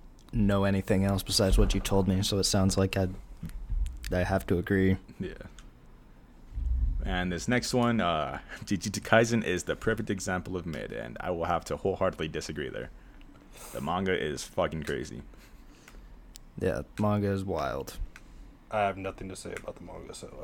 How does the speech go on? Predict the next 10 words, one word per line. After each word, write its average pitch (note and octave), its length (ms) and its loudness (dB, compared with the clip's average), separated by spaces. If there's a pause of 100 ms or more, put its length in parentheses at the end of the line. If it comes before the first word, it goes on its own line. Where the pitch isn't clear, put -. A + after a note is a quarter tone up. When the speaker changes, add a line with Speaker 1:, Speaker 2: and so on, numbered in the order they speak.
(140)
Speaker 3:
uh, D#2 40 -12 (300)
I'm F#2 120 -10
gonna F2+ 80 -12
just - 180 -12
go F2+ 100 -12
with - 160 -16
the, - 280 -16 (680)
it's - 140 -10
aight. - 300 -8 (2500)
Speaker 2:
Yeah, G1+ 280 -12